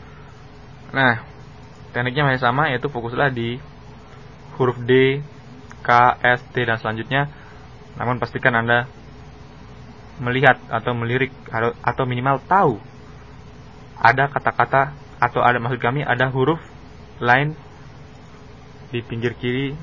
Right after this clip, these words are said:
dan pinggir, di sisi kiri dan sisi kanannya. Misalkan Anda fokus pada D,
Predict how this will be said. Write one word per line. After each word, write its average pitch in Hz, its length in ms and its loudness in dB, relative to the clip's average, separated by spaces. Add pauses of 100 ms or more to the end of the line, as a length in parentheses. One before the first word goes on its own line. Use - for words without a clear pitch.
(100)
dan 110 160 -4
pinggir, 113 240 -6
di 117 280 -4
sisi 113 200 -10
kiri 120 280 -2
dan 113 80 -6
sisi 107 120 -10
kanannya. 107 440 0 (1040)
Misalkan 131 280 2
Anda 135 120 4
fokus 127 200 -6
pada 120 200 2
D, 147 260 4